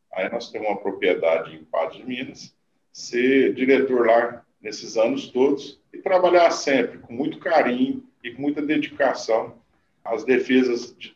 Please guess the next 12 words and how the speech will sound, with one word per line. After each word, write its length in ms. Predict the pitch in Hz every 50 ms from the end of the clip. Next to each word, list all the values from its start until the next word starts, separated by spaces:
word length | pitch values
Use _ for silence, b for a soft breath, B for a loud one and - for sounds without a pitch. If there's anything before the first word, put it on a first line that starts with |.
| _ _
todo 280 | - 127 131 131 -
produtor 380 | - 135 123 - - 110 110 104
rural 400 | 104 104 87 90 90 98 92 90
desse 220 | - 95 - -
país, 340 | - - 92 87 95 98 95
que 100 | - -
trabalha 460 | - - 123 117 110 113 113 113 110 110
tão 280 | - - 147 175 165 -
duramente 880 | - 160 160 156 143 113 107 107 110 240 - 135 - - - - - _ -
em 140 | - -
seu 260 | - - - 113 107 104
empenho 640 | 98 98 98 101 101 104 107 113 117 117 - -